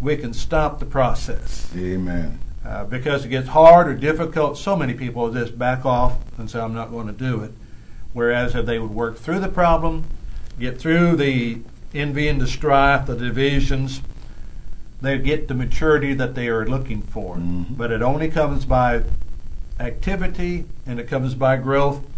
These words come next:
Speaker 1: And that's what the Hebrew writer says in Hebrews four, down to the latter end of it, chapter five, excuse me.
Speaker 2: Mm-hmm.
Speaker 1: Uh, I'm close over there. Let me see what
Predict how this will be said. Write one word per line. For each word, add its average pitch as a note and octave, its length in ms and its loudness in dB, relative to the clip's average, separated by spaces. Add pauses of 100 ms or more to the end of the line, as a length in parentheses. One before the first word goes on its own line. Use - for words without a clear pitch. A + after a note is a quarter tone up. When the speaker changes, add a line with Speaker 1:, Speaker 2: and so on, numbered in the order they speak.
(640)
Speaker 1:
And A#2 240 -4
that's B2 160 -2
what B2 140 -6
the A#2 60 -8
Hebrew C#3 260 0
writer A#2 300 0
says A2+ 320 -2
in A2 80 -6
Hebrews A#2+ 360 -6
four, A#2 320 0
down B2+ 300 -2
to A2+ 60 6
the A#2+ 60 6
latter A#2 260 -2
end A#2 180 -2
of G#2+ 140 -2
it, G2 80 -6 (400)
chapter B2 240 0
five, A2+ 300 -2
excuse A#2 420 0
me. G#2+ 80 -6
Speaker 2:
Mm-hmm. G2+ 520 -2
Speaker 1:
Uh, G#2+ 720 -2
I'm B2+ 100 -2
close C3 300 -2
over G#2+ 180 -2
there. A2 140 -2
Let A2 120 -2
me - 60 -8
see C3 80 -4
what G#2+ 120 -6